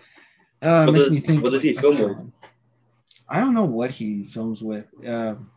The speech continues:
Speaker 1: I don't, it's definitely, or maybe it is a phone, but it, it's really good quality. Like, it's, it's, it doesn't look like cam footage,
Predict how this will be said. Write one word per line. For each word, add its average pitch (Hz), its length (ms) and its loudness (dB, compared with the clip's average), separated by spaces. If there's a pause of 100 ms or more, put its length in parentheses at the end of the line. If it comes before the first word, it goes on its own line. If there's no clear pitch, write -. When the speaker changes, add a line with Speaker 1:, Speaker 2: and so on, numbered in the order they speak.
(380)
Speaker 1:
I 143 100 0
don't, 180 200 2
it's 131 200 -8
definitely, 190 800 0
or 135 120 -2
maybe 185 280 2
it 127 60 2
is 147 180 0
a 175 40 0
phone, 185 400 2 (840)
but 147 120 -2
it, 143 140 0
it's 147 320 -6 (180)
really 151 300 4
good 139 200 -2
quality. 110 560 -4 (120)
Like, 120 220 -14
it's, - 260 -20
it's, - 400 -16 (380)
it 131 80 -8
doesn't 135 320 -2
look 120 260 -2 (200)
like 107 300 -8 (420)
cam 110 680 -10
footage, 104 640 -12